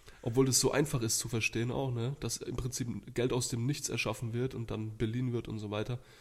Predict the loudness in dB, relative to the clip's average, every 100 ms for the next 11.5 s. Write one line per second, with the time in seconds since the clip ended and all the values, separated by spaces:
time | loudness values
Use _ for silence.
0 | -20 -20 -8 -2 0 0 -4 -20 -20 -8
1 | -6 -4 -2 -2 -2 -2 -4 -2 -2 0
2 | 0 0 -2 -2 -4 -4 -6 -8 -6 -4
3 | -4 -4 -2 0 0 -2 -4 -4 -6 -6
4 | -12 -20 -12 -8 -2 0 0 -4 -4 -2
5 | -2 -4 -6 -6 -6 -8 -10 -16 -20 -20
6 | -20 -20 -18 -10 -8 -8 -10 -16 -20 -20
7 | -20 -12 -6 -6 -6 -12 -20 _ -2 0
8 | 0 0 4 4 4 2 0 -2 0 0
9 | 0 0 0 -2 0 2 2 2 0 0
10 | -2 -6 -12 -20 -20 -20 -20 -20 -20 -16
11 | -12 -6 -2 -2